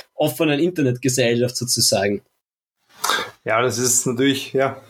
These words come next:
Speaker 2: Kapitalismus. Geld regiert die Welt, der Zahlte schafft an.
Speaker 1: Ja, ja,
Speaker 2: Kann ich
Speaker 1: voll.
Speaker 2: noch
Speaker 1: Und ich mein
Speaker 2: vier Sprüche <laughs> loslassen.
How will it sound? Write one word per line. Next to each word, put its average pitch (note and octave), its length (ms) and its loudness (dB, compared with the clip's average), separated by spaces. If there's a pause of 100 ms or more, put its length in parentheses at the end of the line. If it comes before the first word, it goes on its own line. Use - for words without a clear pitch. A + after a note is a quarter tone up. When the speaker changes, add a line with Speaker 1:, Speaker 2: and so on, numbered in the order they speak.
Speaker 2:
Kapitalismus. A#2+ 800 0 (460)
Geld B2+ 180 0
regiert B2+ 320 2
die C3 80 2
Welt, A#2+ 320 0
der A#2 100 2
Zahlte A2+ 380 0
schafft B2 240 -2
an. B2 220 0 (720)
Speaker 1:
Ja, D3 100 0
ja, G#3+ 180 0
Speaker 2:
Kann C4+ 140 2
ich - 40 -6
Speaker 1:
voll. C#4+ 140 2
Speaker 2:
noch - 100 -2
Speaker 1:
Und A#3+ 120 -2
ich - 80 -4
mein A#3+ 140 2
Speaker 2:
vier D3 100 2
Sprüche D3 520 0
<laughs> C3+ 40 -2
loslassen. C3 680 0